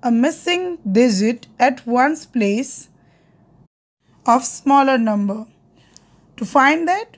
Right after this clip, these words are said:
we have to subtract the difference from the digit, digit of bigger number at ones place. At tens place, difference is missing. To find that,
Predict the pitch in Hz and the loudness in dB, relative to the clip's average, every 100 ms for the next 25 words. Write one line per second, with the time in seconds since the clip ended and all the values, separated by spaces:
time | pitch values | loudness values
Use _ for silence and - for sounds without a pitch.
0 | _ - 233 320 359 285 233 202 _ 240 | _ -10 -6 -4 -2 0 0 -4 _ -4
1 | 214 208 320 _ _ _ - 277 254 - | -2 -2 -4 _ _ _ -8 -4 -4 0
2 | 277 294 302 277 196 226 240 - 302 359 | 0 2 0 -2 0 -2 -4 -2 -2 -2
3 | 381 - - _ _ _ _ _ - 226 | -10 -16 -20 _ _ _ _ _ -2 0
4 | 208 208 247 466 - _ - 220 220 190 | 2 2 0 -4 -10 _ -6 -2 0 -2
5 | 220 - _ _ _ _ _ _ _ _ | -6 -8 _ _ _ _ _ _ _ _
6 | 233 277 240 294 - - 226 208 190 254 | 0 2 2 -2 -4 0 2 2 -2 -4
7 | 330 330 254 226 214 269 381 - 208 269 | -2 0 2 2 0 -2 -4 -4 -2 -2
8 | - 214 226 226 208 - - 202 180 190 | -4 -8 -2 0 -2 -6 -8 -4 -4 -6
9 | - - _ _ _ _ _ _ _ _ | -10 -16 _ _ _ _ _ _ _ _
10 | _ - 247 240 277 339 403 - 262 226 | _ -2 -2 0 -2 -2 -6 -8 -4 -2
11 | 233 302 - - _ _ _ - 233 370 | -2 -6 -10 -20 _ _ _ -6 -4 -4
12 | - 339 359 - 247 240 240 254 277 294 | -4 -4 -4 -6 -2 0 2 4 4 2
13 | - 190 190 202 _ _ _ - 196 254 | 0 0 -2 -4 _ _ _ -20 -2 2
14 | 262 294 294 339 381 | 2 2 0 0 -2